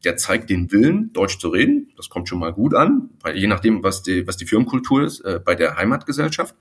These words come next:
Ähm, auf der anderen Seite ist aber auch, ähm, die, die, die Firma hier in Deutschland in der La-, oder die Menschen in dieser Firma in Deutschland sind in der Lage, Englisch zu reden und somit wenigstens eine Überbrückungssprache zu bieten.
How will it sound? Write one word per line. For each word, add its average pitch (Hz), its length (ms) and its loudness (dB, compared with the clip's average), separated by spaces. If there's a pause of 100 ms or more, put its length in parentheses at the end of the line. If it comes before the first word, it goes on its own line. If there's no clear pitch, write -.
(440)
Ähm, 101 160 0
auf 104 140 -2
der 73 100 2
anderen 123 300 6
Seite 123 300 4
ist - 360 -4
aber 98 220 2
auch, 107 320 -2
ähm, 92 320 -2
die, 87 260 -6
die, 80 420 -14 (200)
die 87 80 -8
Firma 123 300 0
hier 104 120 2
in 92 80 0
Deutschland 113 480 0
in 110 140 2
der 90 100 4
La-, 87 220 2
oder 95 100 0
die 80 100 -2
Menschen - 360 0
in 85 100 0
dieser 95 220 0
Firma 123 380 0
in 92 160 -4
Deutschland 113 360 -4 (120)
sind 107 160 2
in 98 40 2
der 87 100 2
Lage, 87 360 0
Englisch 156 320 2
zu 90 120 -6
reden 95 280 -2 (360)
und 98 120 -4
somit 113 320 2
wenigstens 127 400 2
eine 113 220 2 (300)
Überbrückungssprache 117 1000 2
zu 85 180 -6
bieten. 80 360 -8